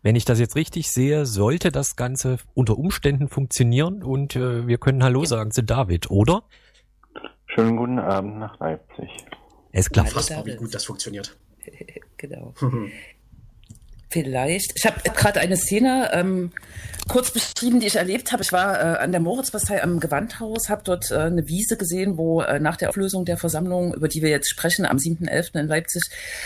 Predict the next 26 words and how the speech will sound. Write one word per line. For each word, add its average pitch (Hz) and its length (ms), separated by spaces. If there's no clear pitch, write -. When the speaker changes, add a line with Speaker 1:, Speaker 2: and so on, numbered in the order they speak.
Speaker 2:
äh, 147 140
ein 143 180
Haufen 175 240
kleiner 175 320
Gruppen 202 400
von 170 200
so 156 120
Friedenshippies 190 880
saß 170 360
und 143 120
Lieder 190 260
gesungen, 165 420
äh, 170 340
haben, 170 320
Kerzen - 400
anhatten 175 600
und 151 240
ging 196 180
ein 196 80
Stück - 280
weiter 202 320
und 170 80
da 147 80
kam 156 240
ein - 120
Stoßtrupp 170 520